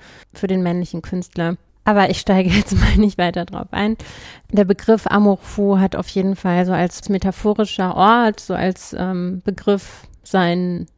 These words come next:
Einzug gehalten in das kollektive Gedächtnis, in die Kultur- und Literaturgeschichte. Deshalb auf jeden Fall wahrscheinlich auch lesenswert. Ja, und ansonsten erscheint auch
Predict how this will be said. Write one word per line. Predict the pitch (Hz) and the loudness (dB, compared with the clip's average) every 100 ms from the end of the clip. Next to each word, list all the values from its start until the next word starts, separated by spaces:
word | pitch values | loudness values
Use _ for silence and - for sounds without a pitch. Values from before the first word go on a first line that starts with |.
| _ | _
Einzug | 190 190 - 190 | 0 0 -2 -6
gehalten | 180 180 156 - 190 185 | -2 -2 -4 -6 -6 -6
in | - 185 - - 185 185 _ | -6 -6 -6 -8 -12 -18 _
das | 180 | -20
kollektive | - 190 180 - 190 | -10 -6 -6 -6 -6
Gedächtnis, | 185 185 190 - 196 185 | -6 -2 -4 -4 -10 -8
in | - 185 | -8 -8
die | 190 | -10
Kultur- | - 196 - | -10 -10 -6
und | 190 | -4
Literaturgeschichte. | 190 - 190 - 185 190 - 185 - - - - - - - | -4 -6 -10 -8 -10 -10 -10 -10 -10 -12 -16 -20 -20 -10 -4
Deshalb | 185 190 - - - _ | 0 0 -2 -14 -20 _
auf | 185 - | -8 -6
jeden | 190 185 180 | -4 -4 -6
Fall | - 175 165 165 | -4 -2 -2 -2
wahrscheinlich | 196 - 208 196 - | -2 0 0 -2 -4
auch | - | -4
lesenswert. | 190 180 180 - 175 180 - | -4 -2 -6 -4 -6 -6 -6
Ja, | - 208 | 0 0
und | 185 | 0
ansonsten | 208 202 190 - - 220 214 208 | -2 -2 -2 -6 -8 -4 -4 -4
erscheint | - 208 - 190 190 185 | -4 -6 -6 -4 -4 -6
auch | 196 185 190 - | -4 -2 -2 -6